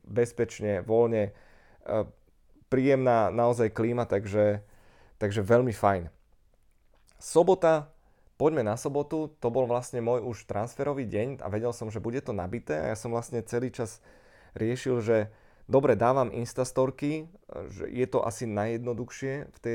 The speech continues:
rýchlosti a potom mi napadlo, že veď skúsim urobiť vlog. A, lebo viete, teraz určite si klikáte na čelo, že čo tu ja riešim, ale zoberte si takú banalitu, že na Instagram točíte na výšku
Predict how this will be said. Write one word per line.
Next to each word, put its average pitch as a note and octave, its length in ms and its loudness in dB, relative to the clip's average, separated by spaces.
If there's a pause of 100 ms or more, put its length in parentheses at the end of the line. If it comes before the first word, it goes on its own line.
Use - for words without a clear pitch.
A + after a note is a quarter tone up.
(100)
rýchlosti B2+ 480 -8
a G#2+ 80 -2
potom D#3 320 -4
mi G#2+ 80 -2
napadlo, A#2+ 400 -2
že A2 80 -2
veď G#2 160 -4
skúsim A#3 480 -4
urobiť A#2 560 -2
vlog. G2+ 400 0 (1120)
A, G2+ 480 0
lebo C#3+ 160 2
viete, B2+ 320 0 (1500)
teraz A#2+ 240 4
určite B2 400 -2
si - 160 -8
klikáte A2+ 400 0
na G2+ 160 0
čelo, A2+ 240 -2
že G2+ 80 -6
čo - 160 -4
tu A#2 160 -4
ja G#2+ 80 2
riešim, G2+ 480 -2
ale G#2+ 240 0
zoberte B2 400 -2
si - 80 -10
takú A#2 320 -4
banalitu, A2 640 0 (400)
že G#2 160 -6
na A#2 80 -2
Instagram C3+ 480 -4
točíte B2+ 400 -4
na G2+ 160 0
výšku D#3+ 480 -6